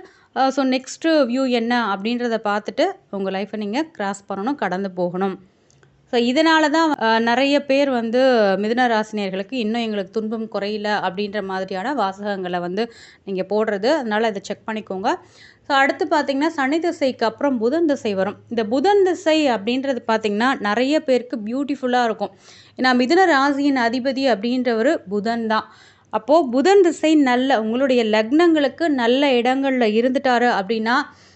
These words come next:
மிக பெரிய வளர்ச்சியும் முன்னேற்றத்தையும் தரது மிதுன ராசி நேயர்களுக்கு இந்த புதன் திசையாகத்தான் இருக்கும். அப்போ புதன் எப்படி இருக்குது அப்படின்றதையும் நீங்க கவனிச்சுக்கோங்க உங்க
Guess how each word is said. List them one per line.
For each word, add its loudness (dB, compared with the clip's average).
மிக 2
பெரிய 2
வளர்ச்சியும் 0
முன்னேற்றத்தையும் -2
தரது -4
மிதுன -4
ராசி -6
நேயர்களுக்கு -6
இந்த -6
புதன் -6
திசையாகத்தான் -8
இருக்கும். -4
அப்போ -6
புதன் 2
எப்படி 0
இருக்குது 0
அப்படின்றதையும் -2
நீங்க -4
கவனிச்சுக்கோங்க -6
உங்க -6